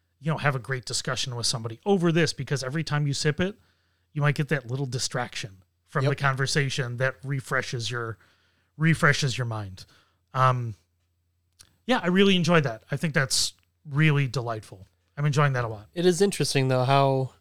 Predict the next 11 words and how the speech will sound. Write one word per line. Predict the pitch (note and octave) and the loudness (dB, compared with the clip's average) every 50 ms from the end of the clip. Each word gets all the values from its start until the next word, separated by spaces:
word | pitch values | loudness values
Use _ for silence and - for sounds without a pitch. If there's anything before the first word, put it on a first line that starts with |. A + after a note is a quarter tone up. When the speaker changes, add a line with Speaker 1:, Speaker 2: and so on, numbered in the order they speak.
| _ _ _ - | _ _ _ -8
Speaker 2:
the | D3+ | -2
disconnect | C#3 D3+ D#3 D3+ - D#3 C#3+ C3 B2+ - | 4 4 4 4 4 2 2 2 2 0
between | - C3+ - C#3 C3 B2+ | -2 -2 0 2 0 0
the | A#2+ | 0
packaging | - - B2+ B2+ - C#3 B2+ C3 B2+ B2 | -2 -2 -2 -2 -2 -2 -4 -2 -2 -2
and | B2 A2+ | -2 -4
the | A2+ | -4
product, | - - B2 C3 B2+ A#2+ A#2 - | -4 -2 -2 0 0 -2 -4 -8
though. | - - A#2+ - _ _ _ _ _ _ | -12 -14 -16 -18 _ _ _ _ _ _
It's | - C3+ - | -12 -10 -8
so | - - D#3 C#3 C3+ C#3 C#3 C3+ C3 B2+ | -4 0 2 4 4 4 4 4 2 0